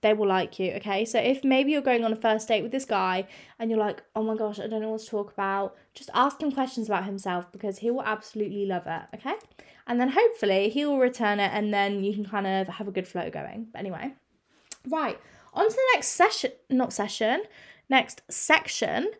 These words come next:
of the episode, which I obviously teased a bit there, but how to become a goal digger. So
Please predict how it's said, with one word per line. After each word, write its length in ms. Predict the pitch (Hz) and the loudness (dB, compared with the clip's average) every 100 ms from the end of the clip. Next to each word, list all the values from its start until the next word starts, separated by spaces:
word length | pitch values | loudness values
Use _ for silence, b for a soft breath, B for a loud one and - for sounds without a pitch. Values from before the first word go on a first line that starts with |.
| B B B | B B B
of 120 | 247 | 2
the 80 | 247 | 4
episode, 480 | 233 - 220 208 233 | 2 2 0 0 2
which 400 | 294 - - - | 0 0 -10 -2
I 200 | - 254 | 4 6
obviously 640 | 262 269 - 240 214 220 | 6 2 0 4 4 2
teased 440 | - - 277 349 214 | -4 -2 4 4 4
a 40 | |
bit 220 | 190 - | -2 -2
there, 220 | 190 180 208 | 0 0 2
but 120 | - | 0
how 260 | - 240 359 | 2 4 4
to 100 | 359 | 2
become 400 | 370 - 254 247 | -4 2 4 4
a 80 | 269 | 0
goal 360 | 247 214 302 | 6 6 6
digger. 460 | 269 214 185 - 185 B B B | 4 2 4 0 -4 B B B
So 600 | - - 262 196 185 185 | -18 2 4 4 0 -6